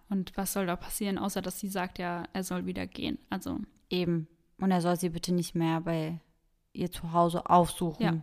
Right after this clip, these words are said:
Speaker 2: Das wäre ja das Schlimmste, beziehungsweise der Worst Case, was hätte passieren
Speaker 1: Ja.
Speaker 2: können. Und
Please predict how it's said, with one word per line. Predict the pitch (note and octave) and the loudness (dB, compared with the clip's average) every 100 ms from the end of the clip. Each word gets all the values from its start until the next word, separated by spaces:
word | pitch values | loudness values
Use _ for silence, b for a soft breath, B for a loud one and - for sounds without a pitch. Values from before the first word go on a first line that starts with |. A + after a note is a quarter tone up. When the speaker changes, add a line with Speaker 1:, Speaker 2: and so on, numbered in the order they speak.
| - _ _ _ - | -6 _ _ _ -6
Speaker 2:
Das | F3 - | -2 6
wäre | F#3 F3+ F3 | 8 8 8
ja | E3+ E3+ F#3 - | 8 6 0 -4
das | - F3 - - | 0 0 -4 -12
Schlimmste, | - - A#3 C#4+ - - A#3+ | -2 8 12 12 10 -2 -2
beziehungsweise | G#3 - F#3+ F#3 F3 F3 | -2 0 2 4 4 4
der | D#3+ | 6
Worst | F3+ A3 A#3+ - | 8 8 6 0
Case, | A3 G#3 | 0 2
was | G3 - | 0 0
hätte | F#3 - | -2 -4
passieren | F3 - G#3+ G3+ | -6 0 4 6
Speaker 1:
Ja. | G3 | 6
Speaker 2:
können. | G#3 A3 B3 | 8 10 8
Und | - F3 | 4 2